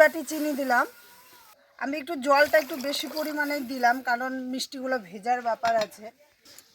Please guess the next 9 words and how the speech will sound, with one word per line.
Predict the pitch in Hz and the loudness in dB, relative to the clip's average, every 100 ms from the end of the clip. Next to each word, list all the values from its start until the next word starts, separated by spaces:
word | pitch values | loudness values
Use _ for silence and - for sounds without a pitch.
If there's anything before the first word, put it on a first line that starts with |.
| - - - | -20 -20 -14
আমি | 262 285 294 | -6 -2 0
এখন | 302 320 523 508 | 2 2 0 -6
এগুলো | 247 269 - | 2 4 4
ভাজা | 202 208 269 | 0 2 6
হয়ে | 269 262 | 8 8
গেছে | 254 269 269 | 6 2 0
লাল | 226 214 220 | 0 0 -2
লাল | 233 226 | -2 -4
করে, | 214 | -8